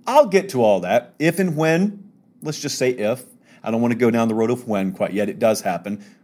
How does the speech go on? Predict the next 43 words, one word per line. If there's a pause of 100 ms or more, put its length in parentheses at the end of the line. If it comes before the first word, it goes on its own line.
(120)
We
will
touch
on
that.
Also, (240)
the
rule
change
for
overtime. (240)
A
lot
of
you
have
been,
been
out
of
shape
about
that.
To
be
honest
with
you,
I'm
not
even
ready
to
broach
that
subject
yet (340)
because
it'll
only
make
me
angry.